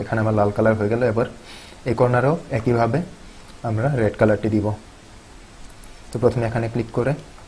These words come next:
তারপর এখানে click করলাম, তারপর এখানে click করলাম, তারপর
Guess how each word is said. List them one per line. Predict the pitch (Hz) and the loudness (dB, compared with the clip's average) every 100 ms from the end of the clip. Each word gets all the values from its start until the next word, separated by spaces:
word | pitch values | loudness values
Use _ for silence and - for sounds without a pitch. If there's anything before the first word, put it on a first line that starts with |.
| - - - - - - - - - - | -20 -20 -20 -20 -20 -20 -20 -20 -12 -6
তারপর | 113 117 113 | 0 2 2
এখানে | 113 113 113 | 0 -4 -2
click | 117 120 | 0 0
করলাম, | 117 139 156 | 2 0 -2
তারপর | 117 113 117 | -4 -2 -2
এখানে | 117 120 | -2 -4
click | 113 120 | -2 -2
করলাম, | 123 175 - - - - - - - - - | -2 -4 -8 -20 -20 -20 -20 -20 -20 -20 -6
তারপর | 113 110 | -6 -2